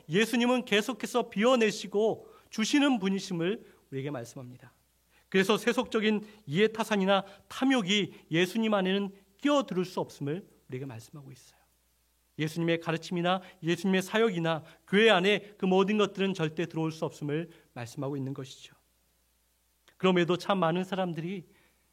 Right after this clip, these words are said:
채워지지 않는 그러한 세속적인 그러한 열망들을 가지고 그것을 따라간다라는 거예요. 그런데 믿음이 참으로 신비합니다. 우리의 신앙이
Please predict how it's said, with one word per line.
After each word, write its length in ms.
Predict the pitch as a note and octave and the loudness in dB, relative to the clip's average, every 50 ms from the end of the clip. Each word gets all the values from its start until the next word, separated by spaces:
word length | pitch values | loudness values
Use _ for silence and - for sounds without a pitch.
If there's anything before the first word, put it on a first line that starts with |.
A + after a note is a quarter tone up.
| _ _ | _ _
채워지지 440 | - - A#3+ B3 A#3 A#3 A#3 - A3+ | -4 0 2 2 2 2 2 2 2
않는 400 | G3+ F3+ F3 F3+ F#3 F#3+ E3+ E3 - - _ _ | 4 4 2 0 0 -2 -2 -6 -10 -18 _ _
그러한 240 | - D#3+ D#3+ D#3+ E3 | -2 0 0 0 0
세속적인 880 | E3 - F#3+ F#3 F#3+ F#3+ - - - F#3 E3 D#3 E3 E3 D#3+ D3+ - - _ _ _ _ | -4 -6 -8 -8 -8 -12 -16 -8 -8 -6 -4 -2 -4 -4 -4 -6 -10 -16 _ _ _ _
그러한 300 | - C#3 C#3+ D3 D3+ D3 | -6 -4 -4 -2 -2 -4
열망들을 520 | C3 A#2+ C3+ C#3+ D3 C#3+ C3+ C#3 C3+ C#3+ | -4 -4 -4 -4 -4 -4 -4 -6 -6 -6
가지고 500 | C#3+ C3+ A#2+ - - - C#3+ D3 D#3+ D#3 _ _ | -8 -10 -14 -14 -14 -12 -10 -10 -12 -12 _ _
그것을 280 | _ - C3+ - C#3+ C3 | _ -12 -10 -10 -10 -8
따라간다라는 640 | - D#3 D#3 D#3 D#3 C3+ C3 C3+ C#3 C#3 C3+ C3+ C3+ | -8 -8 -8 -8 -8 -8 -10 -10 -10 -10 -10 -10 -12
거예요. 280 | C3+ B2+ B2+ B2+ B2 C3 _ _ _ _ _ _ _ _ _ _ _ _ _ _ _ _ _ _ _ _ _ - - - - | -14 -16 -18 -20 -20 _ _ _ _ _ _ _ _ _ _ _ _ _ _ _ _ _ _ _ _ _ _ -20 -20 -8 0
그런데 500 | - G3 F#3+ F#3 F3 G3 G#3 F#3+ - - - - - _ | 2 4 4 6 6 6 6 4 2 -4 -14 -20 -20 _
믿음이 380 | - D3 F3 G3+ G3+ B3 B3+ C4 | -4 0 0 2 4 2 2 0
참으로 280 | B3 - A#3 A3 A3+ A3+ | 0 -2 0 0 0 0
신비합니다. 800 | A3+ - B3 A3+ A3+ A3 G3+ F3 D#3+ D3+ E3 D3+ C#3+ C3+ - _ _ _ _ _ _ _ _ - | 0 -2 -4 -2 0 0 0 -2 -4 -6 -8 -10 -12 -14 -20 _ _ _ _ _ _ _ _ -6
우리의 240 | D#3 D#3 F#3 F3+ | 0 2 2 2
신앙이 560 | F#3 F#3 - G3 G3 F#3 F3 F3+ F#3+ G3 G3 | 2 0 -2 0 0 0 2 2 0 -2 -4